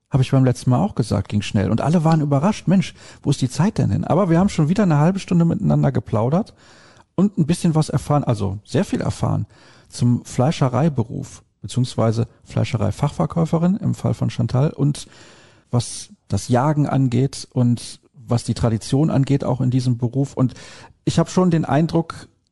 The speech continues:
das kann ich nur bestätigen nach dieser halben Stunde, die wir miteinander gesprochen haben, dass in dieser Branche wieder eine Perspektive ist. Weil ich hatte, das habe ich ja eingangs dann auch erwähnt, irgendwie das Gefühl,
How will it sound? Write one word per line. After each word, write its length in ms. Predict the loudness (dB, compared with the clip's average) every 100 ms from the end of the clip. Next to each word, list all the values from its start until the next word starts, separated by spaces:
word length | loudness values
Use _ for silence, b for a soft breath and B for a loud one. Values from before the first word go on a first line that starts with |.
| _
das 240 | -4 -2 0
kann 140 | 0
ich 100 | 2
nur 120 | 0
bestätigen 520 | 0 0 0 0 2 2
nach 160 | 2
dieser 260 | 0 0 2
halben 200 | 2 2
Stunde, 260 | 0 0
die 120 | 2 2
wir 100 | 2
miteinander 440 | 2 2 2 2
gesprochen 480 | 0 -4 -4 0 2
haben, 220 | 2 0 B B B B -4
dass 220 | -2 -2 -2
in 260 | 0 2
dieser 260 | 2 2 0
Branche 480 | 0 0 2 0 0
wieder 180 | 2
eine 200 | 4 4
Perspektive 760 | 2 2 2 -2 -2 -2 -2 -2
ist. 240 | -8 -4
Weil 180 | -2 -2
ich 160 | 0 -2
hatte, 360 | 2 2 2
das 180 | -2 -4
habe 120 | -2
ich 80 | 0
ja 100 | 0
eingangs 340 | 2 2 2 2
dann 160 | 0
auch 120 | 0
erwähnt, 400 | 0 0 2 0 0
irgendwie 380 | 2 2 2
das 180 | 0 -2
Gefühl, 460 | -4 -2 2 2